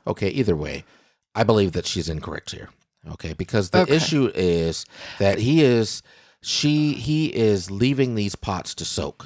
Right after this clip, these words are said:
Speaker 1: Okay.
Speaker 2: Okay.
Speaker 1: And we all know that pots need to soak.
Speaker 2: Pot
Speaker 1: Okay?
Speaker 2: soakers.
Speaker 1: They need to soak. So the next day, I don't see what, what the big problem is with her when it's her turn to cook, washing those pots, 'cause she's just gonna get 'em dirty anyway.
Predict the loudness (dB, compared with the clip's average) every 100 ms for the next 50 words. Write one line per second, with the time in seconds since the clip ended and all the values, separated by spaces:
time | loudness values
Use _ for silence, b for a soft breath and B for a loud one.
0 | -14 -10 -6 -4 -6 b -2 4 4 6
1 | 4 4 6 6 4 0 0 -4 -6 -6
2 | -6 -6 -6 -6 -6 -6 -4 -6 -8 -18
3 | 0 0 2 2 4 2 0 -2 -2 0
4 | 2 2 0 -2 -4 -6 -8 -4 -4 -6
5 | -12 -2 0 0 0 -2 -4 2 2 4
6 | 0 -4 -2 2 2 0 -2 -2 0 0
7 | -2 -2 -2 -2 -2 -6 -6 -6 -4 -4
8 | -4 -4 -6 -8 -10 b b b -2 -2
9 | 4 4 6 2 -4 -8 -8 0 0 0
10 | -4 -4 -4 -2 -2 -2 -12 b b b
11 | b _ 2 2 4 0 0 -2 -2 -6
12 | -6 -8 -6 -6 -4 -2 -2 -2 -4 -4
13 | -6 -6 -8 -8 -8 -14